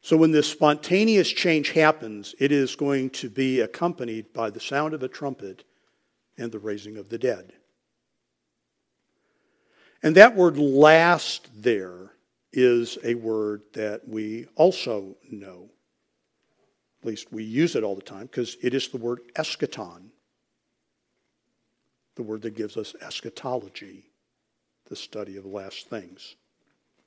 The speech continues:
So God has been gathering his people with a trumpet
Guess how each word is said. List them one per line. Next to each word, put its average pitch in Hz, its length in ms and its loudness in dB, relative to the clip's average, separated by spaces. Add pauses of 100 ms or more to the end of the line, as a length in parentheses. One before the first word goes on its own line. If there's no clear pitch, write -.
(1400)
So 160 180 2
God 185 360 8
has 160 420 8
been 135 260 0
gathering 170 640 4
his 151 260 2
people 143 460 0
with 117 220 -2
a 113 100 -2
trumpet 113 720 -10